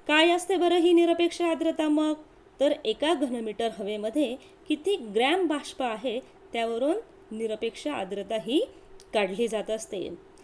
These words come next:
त्यासाठी त्यांनी उदाहरण पण दिलेलं होतं. काय होतं ते? तर सागरी भागात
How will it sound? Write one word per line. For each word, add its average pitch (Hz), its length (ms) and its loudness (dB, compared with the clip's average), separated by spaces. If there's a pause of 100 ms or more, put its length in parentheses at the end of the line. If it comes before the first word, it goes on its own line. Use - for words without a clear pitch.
(200)
त्यासाठी 233 300 -2
त्यांनी 277 320 0
उदाहरण 247 540 -2
पण 277 200 -4
दिलेलं 233 300 -2
होतं. 190 320 -4 (360)
काय 262 220 6
होतं 302 220 2
ते? 311 400 4 (320)
तर 262 200 4 (220)
सागरी 226 460 0
भागात 240 360 0